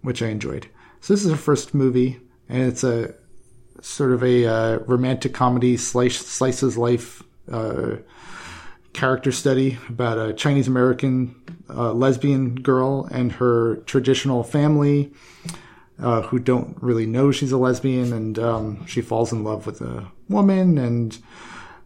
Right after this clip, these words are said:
meanwhile her mother has to come live with her 'cause her mother is having, uh, issues that up-, go against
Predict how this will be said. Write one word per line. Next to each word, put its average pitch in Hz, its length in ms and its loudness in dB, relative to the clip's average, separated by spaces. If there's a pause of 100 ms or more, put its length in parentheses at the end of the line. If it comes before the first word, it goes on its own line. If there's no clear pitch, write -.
(240)
meanwhile 117 420 2
her 117 120 -4
mother 135 320 2
has 120 160 0
to - 40 -8
come 110 200 -6
live 151 180 4
with 147 120 0
her 156 120 2
'cause 127 200 -6
her 104 60 -6
mother 123 360 0
is 123 120 -2
having, 123 800 -2 (300)
uh, 117 460 0 (1040)
issues 143 580 2
that 127 340 -2 (460)
up-, - 520 -8
go 139 200 4
against 131 460 0